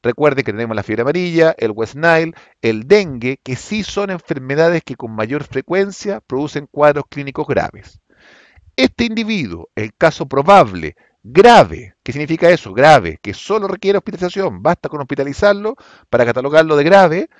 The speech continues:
sí requiere estudio específico y tiene que realizarse una P C R de virus Zika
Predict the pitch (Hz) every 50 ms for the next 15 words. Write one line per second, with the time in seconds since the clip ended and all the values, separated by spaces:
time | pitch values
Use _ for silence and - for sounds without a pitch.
0 | _ _ _ _ _ - - - 220 240 247 226 220 208 - 208 202 196 196 196
1 | 202 - - 143 - _ _ - 208 202 185 175 175 170 - - 185 156 - -
2 | 208 180 - - 98 87 - - - - _ _ _ _ _ _ - 135 131 -
3 | - 175 185 196 180 185 175 170 170 - - 190 196 190 - - 180 190 - -
4 | 143 143 143 139 131 - 135 - - 143 147 160 160 160 160 151 147 135 135 143
5 | 170 185 - - - - 127 110 - - 143 160 -